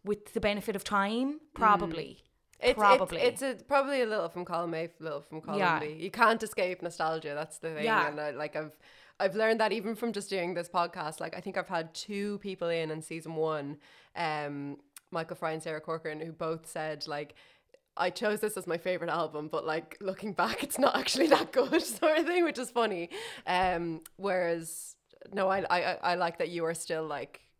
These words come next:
Speaker 2: going to bat for this. This
Speaker 1: Yeah,
Speaker 2: is,
Speaker 1: I
Speaker 2: yeah.
Speaker 1: just, I'm looking at all
Speaker 2: I
Speaker 1: these
Speaker 2: love
Speaker 1: songs
Speaker 2: it.
Speaker 1: now and I'm just like,
Speaker 2: Banger,
Speaker 1: I don't know
Speaker 2: banger,
Speaker 1: what I
Speaker 2: banger.
Speaker 1: would, I don't know what I would, I think, I do think, like, the first half of the record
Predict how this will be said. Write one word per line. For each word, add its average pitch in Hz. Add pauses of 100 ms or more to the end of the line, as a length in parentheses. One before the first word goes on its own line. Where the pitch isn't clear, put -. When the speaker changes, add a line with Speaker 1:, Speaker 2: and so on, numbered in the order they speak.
(360)
Speaker 2:
going 143
to -
bat -
for - (100)
this. -
This 240
Speaker 1:
Yeah, 285
Speaker 2:
is, -
Speaker 1:
I 294
Speaker 2:
yeah. 185
Speaker 1:
just, 339 (260)
I'm 285
looking 381
at 294
all 262
Speaker 2:
I 196
Speaker 1:
these 214
Speaker 2:
love 285
Speaker 1:
songs 285
Speaker 2:
it. -
Speaker 1:
now 277
and 262
I'm 240
just 240
like, 196 (400)
Speaker 2:
Banger, 160
Speaker 1:
I 240
don't 294
know 302
Speaker 2:
banger, 294
Speaker 1:
what 277
I 269
Speaker 2:
banger. 247
Speaker 1:
would, 254 (100)
I 247
don't 269
know 294
what 254
I 254
would, 247
I 262
think, 330 (300)
I 240
do 285
think, 294
like, 269
the 190
first 214
half 196
of -
the 202
record 175